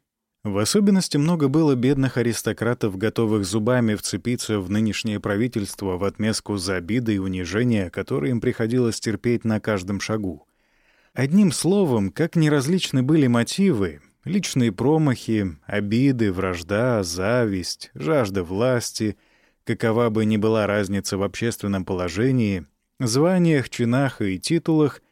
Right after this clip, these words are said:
но враждебные чувства по отношению к правительству Сацума и Тёсю,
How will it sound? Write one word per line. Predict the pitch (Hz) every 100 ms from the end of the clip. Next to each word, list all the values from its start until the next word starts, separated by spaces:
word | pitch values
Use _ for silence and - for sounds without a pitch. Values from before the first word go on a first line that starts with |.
| _ _ _ _ -
но | 127 165 -
враждебные | 120 139 127 127 135 117 113
чувства | - 143 - 120
по | 101 107
отношению | 107 110 - 107 98 95
к |
правительству | - 101 107 110 101 - 98 95
Сацума | 92 101 95 - 143 127 90 78
и | 80 78
Тёсю, | - 98 - - 165 -